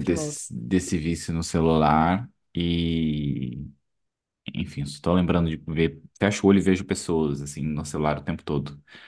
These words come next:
Speaker 2: no café maravilhoso que fui. Mas, enfim, como é gostoso esse hack de internalizar as coisas, fazer um movimento para algo novo, né? Que, que é isso também, é, <laughs> a gente precisa,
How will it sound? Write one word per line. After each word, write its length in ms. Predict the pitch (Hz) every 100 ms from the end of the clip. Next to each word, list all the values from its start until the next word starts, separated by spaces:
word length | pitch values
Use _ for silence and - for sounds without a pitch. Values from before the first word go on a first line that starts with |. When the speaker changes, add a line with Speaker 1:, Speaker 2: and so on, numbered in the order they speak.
| - _ -
Speaker 2:
no 160 | 73
café 260 | 73 78 -
maravilhoso 520 | 71 69 71 71 73
que 100 | -
fui. 340 | 69 69 71 71 - - -
Mas, 160 | - 92
enfim, 280 | 107 104 76
como 380 | 73 117 120 110
é 600 | 107 104 95 85 67 -
gostoso 600 | - 92 95 - 101 95
esse 220 | 92 - 82
hack 480 | 78 85 107 113 - 80 69
de 140 | 69 90
internalizar 800 | 87 92 87 85 80 80 92
as 120 | 104 -
coisas, 640 | - 82 87 92 107 107
fazer 320 | - 113 143
um 40 | 190
movimento 480 | 117 90 82 82
para 180 | - 82
algo 260 | 80 78 82
novo, 340 | 76 67 65
né? 160 | 71 76
Que, 360 | 73 92 85 -
que 100 | -
é 60 | 147
isso 220 | 143 -
também, 320 | - 78 73 73
é, 120 | 71 71 - - - _ _ _
<laughs> 100 | -
a 220 | - 90 78
gente 280 | 87 87
precisa, 840 | - - - 113 117 113 90 73